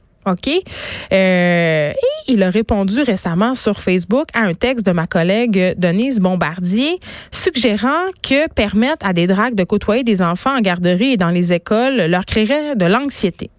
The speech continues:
quant à leur identité de genre et orientation sexuelle. Il y avait des choses à dire là-dessus. J'ai décidé de l'inviter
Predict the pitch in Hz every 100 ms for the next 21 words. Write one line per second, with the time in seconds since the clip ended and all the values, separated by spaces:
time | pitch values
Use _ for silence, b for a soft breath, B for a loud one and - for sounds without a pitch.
0 | - 190 185 175 175 190 202 - - 170
1 | 180 196 220 208 - 196 - 180 185 196
2 | 185 - 220 226 - 185 - 175 330 349
3 | 190 175 208 226 349 285 226 262 208 -
4 | 320 294 180 - 247 220 190 190 - 214